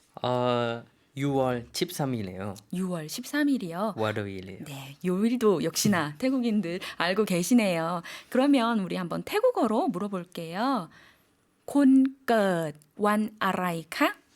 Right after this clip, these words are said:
Speaker 1: ผมเกิดวันจันทร์ครับ.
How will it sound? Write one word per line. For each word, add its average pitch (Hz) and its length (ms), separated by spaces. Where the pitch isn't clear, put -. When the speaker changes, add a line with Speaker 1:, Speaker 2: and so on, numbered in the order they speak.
Speaker 1:
ผ - 20
ม - 20
เ - 60
กิ - 20
ด - 20
วั - 20
น - 20
จั - 20
น - 20
ท 107 40
ร์ - 20
ค - 60
รั - 20
บ. - 20